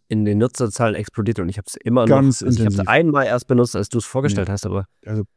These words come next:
Speaker 2: wirklich intensiv, weil das Coole daran ist, äh, ist halt diese Kombination. Also erstens kannst du in jedes beliebige Format, du kannst sagen, ich will eine P D F, ich will eine PowerPoint, ich will eine interaktive Webseite, ich, äh, will einfach nur die Information haben. Und das gro-,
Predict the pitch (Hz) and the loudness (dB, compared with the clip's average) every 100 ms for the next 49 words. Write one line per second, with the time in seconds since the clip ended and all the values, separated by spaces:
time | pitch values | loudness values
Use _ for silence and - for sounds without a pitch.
0 | _ 117 139 170 131 113 110 101 98 92 | _ 0 0 2 0 0 0 0 -2 -4
1 | 113 113 107 - 147 147 120 98 101 90 | -4 -2 -2 -6 -6 -4 -2 -2 -4 -4
2 | 110 123 - 104 92 110 120 113 107 107 | -4 -6 -8 -10 -8 -8 -6 -6 -6 -4
3 | 110 107 101 95 95 92 - 117 131 123 | -2 0 -2 -4 -6 -4 -2 -2 0 -2
4 | - _ _ _ _ _ - 117 120 113 | -4 _ _ _ _ _ 0 2 4 4
5 | 104 117 139 - 107 104 98 - 95 95 | 4 4 2 2 2 2 0 0 0 2
6 | 90 - - 92 98 92 107 101 110 95 | 0 -2 -4 0 0 0 0 0 0 0
7 | 78 131 - 95 90 90 87 - 120 113 | 2 0 -2 -10 -4 -2 -4 -2 0 0
8 | - 98 95 92 90 80 - 95 90 87 | 0 -2 0 0 -4 -8 -8 -4 -2 -4
9 | 92 87 82 95 92 101 - - 90 87 | -4 -4 -4 -6 0 0 0 0 0 0
10 | 85 98 92 90 - 92 - - 98 90 | -2 -6 -6 -6 -6 -8 -10 -8 -6 -6
11 | 101 - 107 98 82 90 92 85 87 85 | -8 -12 -6 -2 -2 -2 -2 -2 -4 -4
12 | 80 107 113 85 85 101 - - - - | -4 -2 -2 -2 -2 -4 -6 -16 -20 -20
13 | - - - - 117 117 110 - - - | -20 -20 -10 2 6 6 4 2 -6 -12